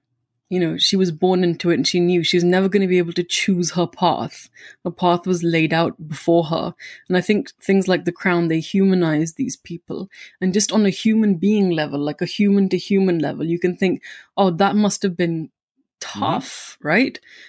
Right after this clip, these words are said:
Speaker 1: To not have a choice about your future, have absolutely no say in it. And, but you go and you, you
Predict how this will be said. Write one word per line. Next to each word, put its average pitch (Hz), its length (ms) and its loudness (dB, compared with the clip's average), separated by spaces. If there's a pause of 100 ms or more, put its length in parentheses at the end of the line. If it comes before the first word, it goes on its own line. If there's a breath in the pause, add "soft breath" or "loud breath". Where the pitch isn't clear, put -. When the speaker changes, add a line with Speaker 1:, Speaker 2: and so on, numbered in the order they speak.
(160 loud breath)
Speaker 1:
To 185 360 4 (640 soft breath)
not 190 280 2
have 202 160 2
a 196 40 0
choice 185 340 0
about 175 240 0
your 170 100 2
future, 175 360 -2
have 170 160 -4
absolutely 185 560 0
no 170 180 0
say 185 360 0
in 175 100 0
it. - 300 -8
And, 175 480 -2 (460 loud breath)
but 190 100 0
you 190 120 2
go 185 260 4
and 185 200 2
you, 170 420 0
you 170 420 -2